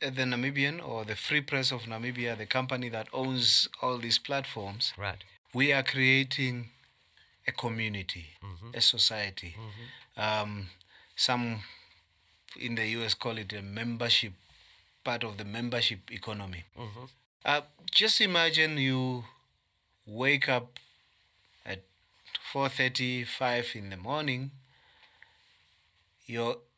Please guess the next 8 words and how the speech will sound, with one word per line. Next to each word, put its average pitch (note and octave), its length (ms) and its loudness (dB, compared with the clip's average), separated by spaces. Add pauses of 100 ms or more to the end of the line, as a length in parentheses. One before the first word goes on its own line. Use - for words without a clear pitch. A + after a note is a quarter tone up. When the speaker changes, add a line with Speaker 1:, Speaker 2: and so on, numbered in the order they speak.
(100)
Speaker 1:
email E3 460 2
box A#2+ 540 4
will A#2 260 -4 (120)
get C3 300 0
greeted C3 520 0
by A2+ 220 2
a A#2 240 -2
newsletter A#2 840 2